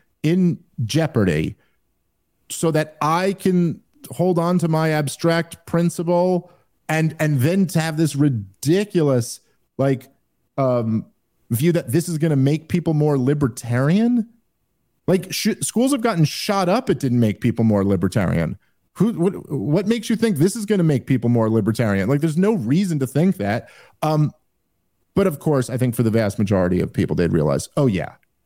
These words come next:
once you actually start thinking about this, there's like, there's no way you can just have no restrictions on public spaces. It just doesn't work.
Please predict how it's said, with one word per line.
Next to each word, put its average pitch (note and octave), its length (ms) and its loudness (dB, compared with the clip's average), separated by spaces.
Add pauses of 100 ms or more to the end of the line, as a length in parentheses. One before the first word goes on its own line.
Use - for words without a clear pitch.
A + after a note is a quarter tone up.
(140)
once F#3 220 0
you F#3 80 -4
actually D#3 300 0
start C3 260 -2
thinking A#2+ 320 0
about G2+ 280 0
this, F2+ 340 -2 (580)
there's A#2 320 0
like, A2 380 -2 (520)
there's C#3+ 240 0
no D#3+ 100 2
way C#3 140 2
you A#2 140 0
can A#2 140 0
just G#2+ 120 -2
have G#2+ 160 -2
no G#2 340 2
restrictions - 800 -4 (420)
on A2+ 140 2
public F2 300 -2
spaces. - 520 -8 (100)
It - 40 -2
just D3 160 -2
doesn't D3+ 220 0
work. E3+ 260 -2